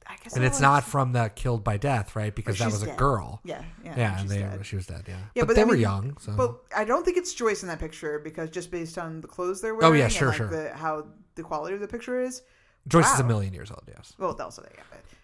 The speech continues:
Speaker 1: wow, that, curious.
Speaker 2: Yeah.
Speaker 1: Who is this
Speaker 2: It's probably
Speaker 1: boy?
Speaker 2: Doug's kids.
Speaker 1: Maybe Doug's kids.
Speaker 2: Doug Petrie.
Speaker 1: Oh, <laughs> yeah, yeah.
Speaker 2: <laughs> Who's
Speaker 1: Like,
Speaker 2: Doug?
Speaker 1: what?
Speaker 2: Yeah.
Speaker 1: Uh, maybe it's supposed to be her and Billy.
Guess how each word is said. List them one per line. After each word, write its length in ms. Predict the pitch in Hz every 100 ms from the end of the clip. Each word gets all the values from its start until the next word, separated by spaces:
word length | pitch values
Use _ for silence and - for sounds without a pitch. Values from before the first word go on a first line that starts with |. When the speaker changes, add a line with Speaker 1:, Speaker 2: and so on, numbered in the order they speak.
| _ -
Speaker 1:
wow, 280 | 294 285 - - _ _ -
that, 280 | 240 247 - - _ _ - 196 202 -
curious. 540 | - 196 180 151 - 127
Speaker 2:
Yeah. 200 | 101 98 - -
Speaker 1:
Who 140 | 220
is 140 | 226 -
this 160 | 208
Speaker 2:
It's 100 | -
probably 320 | 175 135 113
Speaker 1:
boy? 60 | 107
Speaker 2:
Doug's 340 | 101 98 95 -
kids. 460 | 101 95 98 - - _ _ _ _ - _ - -
Speaker 1:
Maybe 600 | 220 247 294 277 - _ -
Doug's 300 | 170 190 -
kids. 360 | - - 160 _ _ _ _
Speaker 2:
Doug 180 | - 120
Petrie. 420 | 117 101 107 120 -
Speaker 1:
Oh, 160 | 226 -
<laughs> 20 |
yeah, 320 | 320 320 320 381
yeah. 400 | 320 - 359 - 349 - 330
Speaker 2:
<laughs> 0 | 359 - - - 453 285
Who's 260 | 135 233 131
Speaker 1:
Like, 120 | 139
Speaker 2:
Doug? 100 | 175 - -
Speaker 1:
what? 320 | 175 571 554 - -
Speaker 2:
Yeah. 140 | 104 98 -
Speaker 1:
Uh, 200 | 214 208
maybe 320 | 233 277 302
it's 140 | 311
supposed 360 | 285 - 269 254
to 60 | 262
be 540 | 254 247 247 240 240 -
her 180 | 214 254
and 140 | 214
Billy. 380 | 208 320 226